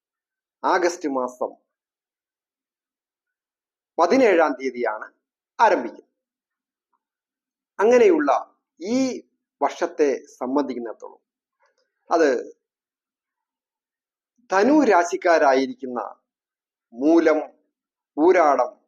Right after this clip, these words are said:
ഉത്രാടത്തിന്റെ ആദ്യത്തെ പാദമടങ്ങുന്ന നക്ഷത്രക്കാരുടെ ഫലമാണ് പറയുന്നത്. ഈ നക്ഷത്രക്കാരെ സംബന്ധിക്കുന്നിടത്തോളം വളരെയധികം നേട്ടങ്ങൾ ഉണ്ടാകുന്ന ഒരു വർഷമാണ്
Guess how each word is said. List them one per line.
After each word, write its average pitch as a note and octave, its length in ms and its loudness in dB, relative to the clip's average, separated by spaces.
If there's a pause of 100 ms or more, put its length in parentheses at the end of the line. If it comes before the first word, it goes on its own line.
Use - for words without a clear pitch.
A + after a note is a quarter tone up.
(420)
ഉത്രാടത്തിന്റെ D#3+ 960 0 (260)
ആദ്യത്തെ G#3 680 0
പാദമടങ്ങുന്ന C3 600 -2
നക്ഷത്രക്കാരുടെ A#2 800 -6
ഫലമാണ് A2+ 600 -10 (460)
പറയുന്നത്. B2+ 340 -2 (1500)
ഈ B3+ 240 2
നക്ഷത്രക്കാരെ D#3 840 -2
സംബന്ധിക്കുന്നിടത്തോളം A#2 1040 -10 (540)
വളരെയധികം G3 800 2 (2250)
നേട്ടങ്ങൾ B3 520 2
ഉണ്ടാകുന്ന D3+ 760 0
ഒരു C3+ 240 -2
വർഷമാണ് A#2+ 640 -4